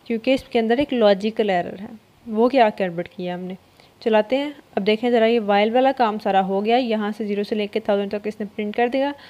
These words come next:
उसके बाद इसने line लगाई, लेकिन for वाला तो काम हुआ ही नहीं।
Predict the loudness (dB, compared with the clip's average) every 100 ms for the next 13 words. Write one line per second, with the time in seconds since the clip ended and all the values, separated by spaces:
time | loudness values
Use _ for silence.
0 | -20 -10 -2 2 2 0 0 0 2 2
1 | 2 2 0 -6 -6 -2 0 2 2 2
2 | -2 -2 -2 0 0 -2